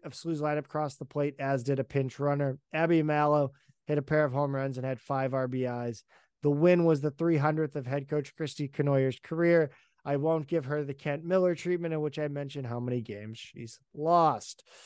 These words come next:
Uh, tw-, <laughs> sorry. Um, Pete's like, "God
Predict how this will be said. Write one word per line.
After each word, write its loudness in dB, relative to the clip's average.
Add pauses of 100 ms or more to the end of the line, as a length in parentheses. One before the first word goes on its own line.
(420)
Uh, 2 (180)
tw-, -6 (440)
<laughs> -20
sorry. -12 (440)
Um, 4 (120)
Pete's -4
like, -8
"God -12